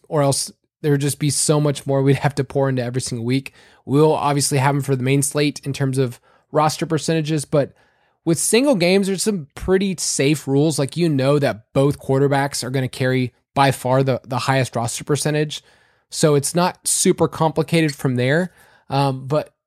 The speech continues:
I would say the running back, whoever the lower running back is between the teams, like, th-, that's how you get a ton of leverage. But if they're on the favorite,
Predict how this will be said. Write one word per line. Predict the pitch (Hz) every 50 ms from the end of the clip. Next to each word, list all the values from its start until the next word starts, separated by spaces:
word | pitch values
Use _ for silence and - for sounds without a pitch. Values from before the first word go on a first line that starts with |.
| _ -
I | - 156 196
would | 233 226 170
say | - - 196 190 180
the | 156 160
running | 151 139 127 131 147 170 196 220 220 196
back, | 170 151 147 143 143 - - - _ _ _ _ _ _ _ _ _ _ _ _ _ _ _ _ -
whoever | 139 143 190 214 240 285 285
the | 254 220
lower | 185 165 160 165 165 175 180 180
running | 165 160 156 156 151 143
back | 143 139 131 -
is | 147 131
between | 123 - 131 - 147 143
the | 131 127
teams, | - - 131 135 143 160 160 -
like, | 139 131 - -
th-, | 156 160 185 180
that's | - 170 196 - -
how | - 190 202
you | 202 170
get | 143 165
a | 139 120
ton | - - - 139 143 151
of | 151
leverage. | 156 165 170 170 185 190 185 170 - - - _ _ _ _ _ _
But | - 147
if | 156 143
they're | - 160 165
on | 170 175 160
the | 139
favorite, | - - - 156 156 147 135 135 123 113 - -